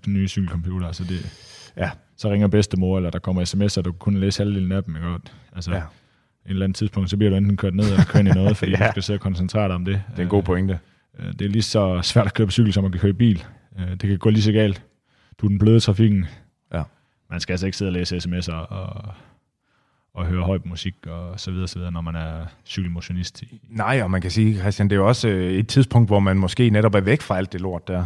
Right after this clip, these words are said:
Speaker 1: Mm.
Speaker 2: Øhm, på et tidspunkt, jeg, jeg, man er jo med i nogle gruppebeskeder og sådan noget på Facebook, og på et tidspunkt fik jeg min cykelcomputer ved et uheld koblet op på Facebook, og så det plingede jo,
Speaker 1: <laughs> Ah, men
Speaker 2: øh,
Speaker 1: nej, men for satan, så må man tage den her kniv i
Speaker 2: <laughs>
Speaker 1: røsten, altså, det
Speaker 2: Det var
Speaker 1: kan
Speaker 2: jeg godt nok træt af, det
Speaker 1: Ja.
Speaker 2: der.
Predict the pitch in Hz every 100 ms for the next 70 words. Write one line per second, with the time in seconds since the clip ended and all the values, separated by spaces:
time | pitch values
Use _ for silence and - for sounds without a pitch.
0 | 85 101 98 95 90 87 87 90 - _
1 | - 101 113 - 107 104 104 95 98 90
2 | 87 98 101 98 104 110 90 87 98 113
3 | 98 92 101 92 82 92 95 92 104 113
4 | - 90 90 175 156 143 127 123 104 -
5 | 117 110 104 104 98 139 104 95 - 107
6 | 98 - _ _ _ _ - 110 127 117
7 | 107 113 110 98 151 - 113 110 120 104
8 | 101 - 117 110 107 117 127 143 156 107
9 | 104 98 107 131 110 98 101 101 87 95
10 | - - 120 113 95 117 110 104 - 117
11 | 113 127 - - - 120 123 127 202 -
12 | - 110 151 151 139 143 143 147 139 123
13 | 120 117